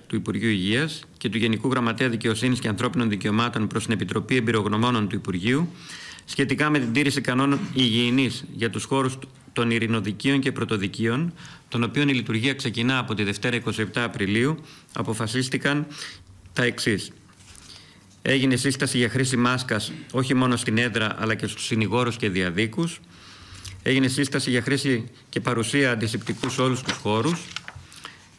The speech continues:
Για τήρηση της απόστασης μεταξύ φυσικών προσώπων κατ' ελάχιστον ενάμιση μέτρο. Εντός αιθουσών και εν γέννη περίκλειστων χώρων, καθορισμός ανώτατου ορίου των εισερχομένων ατόμων με αριθμό τετραγωνικών ανά άτομο,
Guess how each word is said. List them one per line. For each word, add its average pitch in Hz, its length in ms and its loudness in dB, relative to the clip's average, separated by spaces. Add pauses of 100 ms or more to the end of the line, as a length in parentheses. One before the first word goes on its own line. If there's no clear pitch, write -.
(200)
Για 117 160 2
τήρηση 143 320 2
της - 140 -4
απόστασης 135 520 0
μεταξύ 113 380 0
φυσικών 123 380 -2
προσώπων 120 440 0
κατ' 113 160 -2
ελάχιστον 110 560 0 (120)
ενάμιση 107 480 0
μέτρο. 104 460 0 (1900)
Εντός 123 360 2
αιθουσών 143 460 4
και 131 120 0
εν 123 120 4
γέννη 135 260 4
περίκλειστων 120 640 0
χώρων, 113 460 0 (100)
καθορισμός 113 540 0
ανώτατου 127 400 0
ορίου 120 220 2
των 117 140 -2
εισερχομένων 113 560 0
ατόμων 110 560 0
με 110 140 0
αριθμό 123 540 0
τετραγωνικών 107 640 0
ανά 113 220 2
άτομο, 101 520 -2